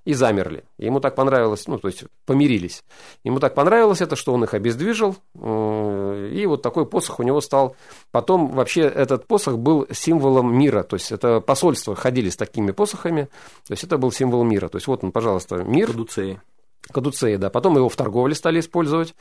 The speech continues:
Speaker 1: Это же вот посох Гермеса,
Speaker 2: Чтобы
Speaker 1: да?
Speaker 2: договориться.
Speaker 1: Да, чтобы, ну, естественно, раз мир, нужно торговать, а не воевать, да? Якорь — это опять же сила, смысл и символ надёжности, да, э, какой-то безопасности, то есть уже давно пора,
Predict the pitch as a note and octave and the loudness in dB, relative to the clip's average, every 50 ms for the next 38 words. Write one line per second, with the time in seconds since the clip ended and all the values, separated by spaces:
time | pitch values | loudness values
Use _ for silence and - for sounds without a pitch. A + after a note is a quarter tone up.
0 | - - - _ - - A2+ A2 A#2 G#2+ G#2 - - - C#3 B2+ - - G2 A2 | -20 -20 -20 _ -10 -8 -6 -4 -2 -4 -4 -6 -6 -2 -2 -2 -2 -2 -6 -2
1 | A2 B2 C#3 C3 A#2+ G#2+ F2+ F2 G2+ F#2+ B2 C#3+ D#3+ C#3+ C3+ C3+ A#2+ F#2 E2 - | -2 0 2 2 2 2 2 0 -2 0 0 2 2 2 2 2 0 -2 -4 -10
2 | - - F2 - _ - - G#2+ A2+ G#2+ G#2 - - G3+ A3+ A3+ G3+ - - D3 | -12 -16 -16 -18 _ -10 -6 -2 -2 -2 -2 -2 -2 0 0 0 0 0 -2 -2
3 | A#2+ - A2+ A#2+ B2+ B2 A#2+ G#2 - B2+ C#3 F#3+ B3 B3+ G#3 - - - C3 C3 | 0 0 -2 0 2 2 2 2 2 0 0 0 2 0 -2 -4 -4 -4 -4 -2
4 | C#3+ C#3+ B2+ A2 - - D3 D3 C#3 C#3 C#3 F#3+ G#3+ - F3 E3+ E3+ D#3+ E3 E3 | 0 0 -2 -2 -2 -2 -2 2 4 4 4 4 4 2 0 0 0 0 2 2
5 | E3 D3 C#3+ C3+ B2+ B2 C#3+ F3 F#3 - _ _ - - - - - - - _ | 2 2 2 0 2 0 0 0 0 -4 _ _ -20 -20 -20 -20 -20 -20 -20 _
6 | - - A#2+ D3 E3+ D3+ - A#2+ G2+ - - - - G#2+ - C#3 C#3 C#3 - D3+ | -4 2 4 6 6 4 4 0 -4 -4 -4 -6 -4 0 2 2 2 2 2 0
7 | A2+ G#2+ A#2 A2 - - D3 B2 A2 A2+ - A#2+ - - - - - - - D#3+ | 0 0 -4 -4 -2 0 2 2 2 0 -2 -6 -10 -8 -8 -8 -6 -2 0 2
8 | E3 D#3+ - - A2 A2 A2 - B2+ A#2+ A#2+ A2+ - - D3 C#3 A#2 A2+ A2 G2+ | 2 2 2 2 -2 -2 -2 -2 -2 -2 -2 -2 -2 0 0 0 0 0 -2 -2
9 | F#2+ - A2+ A#2 B2+ A#2+ A#2 B2+ C3+ C3 C#3+ D3 C3+ C3 - - B2 G#2+ A#2+ B2 | -2 0 0 2 2 4 4 2 2 2 2 -2 -2 -2 -4 -6 -2 0 2 2
10 | C3+ C3+ C3 B2 - - - G#2+ G#2 G#2 - A2+ - C3+ B2 - A#2+ A2+ C3 B2 | 4 4 2 0 -2 -2 -2 -2 -2 -2 -4 -4 -2 -2 -2 -2 -2 -2 2 2
11 | C#3 A#2+ - - A2+ B2 A#2 - A#2+ G#2+ - - G2+ - A2+ G#2 - A2 A2 A2+ | 2 2 2 2 0 0 0 -2 -6 -6 -6 -8 -6 -6 -6 -6 -4 -6 -6 -4
12 | A#2 B2 B2+ C3 C3+ A#2 - A#2 A2+ A#2 A2 F#2+ | 0 0 2 2 2 0 0 0 2 2 2 0